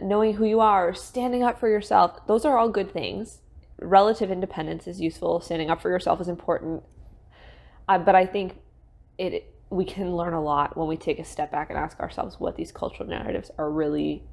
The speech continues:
telling us, what they're encouraging us to do, how they want us to live our lives. And so being able to accept, especially as Christians, "No, I'm not perfect. Yes, I do need to <laughs> change." We don't want to, but we need to.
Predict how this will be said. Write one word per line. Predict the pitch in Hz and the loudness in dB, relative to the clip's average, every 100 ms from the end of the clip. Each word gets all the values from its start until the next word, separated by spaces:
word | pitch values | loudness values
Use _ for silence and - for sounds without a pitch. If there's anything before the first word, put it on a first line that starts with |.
| - - | -20 -16
telling | - 147 160 - | -6 -4 -4 -4
us, | 87 196 175 | -6 -6 -4
what | 165 | -2
they're | 156 139 | 0 -2
encouraging | 165 180 165 156 | -4 -2 -2 -4
us | 165 - | -8 -8
to | 165 | -4
do, | 160 | -4
how | 170 165 156 | 0 4 4
they | 156 | 2
want | 151 139 | 0 -4
us | 160 - | -8 -8
to | - | -6
live | 165 | -2
our | 175 175 | -2 0
lives. | 180 180 208 - - - - - _ | -2 -2 -8 -14 -20 -20 -20 -20 _
And | 202 185 | -2 -2
so | - 185 160 160 143 180 | 2 4 6 4 2 -4
being | 175 170 | -2 -2
able | 170 | -2
to | 175 165 | -2 -2
accept, | 165 170 170 | -2 -2 -2
especially | 175 - 214 - 170 | -6 -10 -10 -4 -4
as | 160 | -4
Christians, | - 175 - 143 143 - 175 | -8 -8 -6 -6 -6 -10 -8
"No, | 165 226 | -2 0
I'm | 190 160 | 0 0
not | 147 220 349 | 0 0 0
perfect. | - - - - | -6 -6 -10 -10
Yes, | - 170 190 | 0 4 4
I | 151 156 | 2 -2
do | - 180 285 | 0 0 2
need | 285 170 | 2 0
to | 165 | -6
<laughs> | - | -4
change." | 175 240 247 - 254 214 196 208 - - - - - - - _ - _ - - - _ _ - _ | -2 -2 -4 -2 2 2 2 -2 -6 -10 -18 -20 -20 -20 -20 _ -20 _ -20 -20 -20 _ _ -20 _
We | - 226 240 | 0 4 6
don't | 220 185 180 | 6 6 2
want | 185 196 - - | 0 0 -2 -6
to, | 240 220 240 294 - - - - | -2 0 0 -4 -10 -20 -8 0
but | 185 | 0
we | 185 180 | 0 -4
need | 180 180 - | -4 -6 -6
to. | 190 180 196 | -4 -4 -6